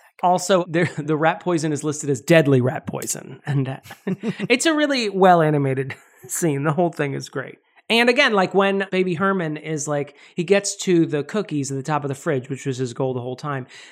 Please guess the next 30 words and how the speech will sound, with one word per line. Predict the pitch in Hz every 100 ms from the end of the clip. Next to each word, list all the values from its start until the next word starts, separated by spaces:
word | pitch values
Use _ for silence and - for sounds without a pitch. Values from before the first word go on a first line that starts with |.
| -
There's | 160
a | 147
loaf | 135 170 185
of | 180 127
bread | 170 185 202
stacked | - 220 226 254
up, | 247
and | 247 170
he |
walks | 156 147 175 202 -
on | 175
the | 160
bread, | 143 165 180
and | 156 160
each | 220 233 - -
slice, | 185 175 190 220 -
like, | 175 151 160
moves | 175 202 190
out | 190 196
from | 196 170
under | 165 170
his | 151 147
feet | 170 165 -
so | 151
he | 135
can't | - 160 160
actually | 156 147 - 147
gain | 139 143 147 147
any | 147 147 139 139 - - - -
traction. | 190 175 180 - 214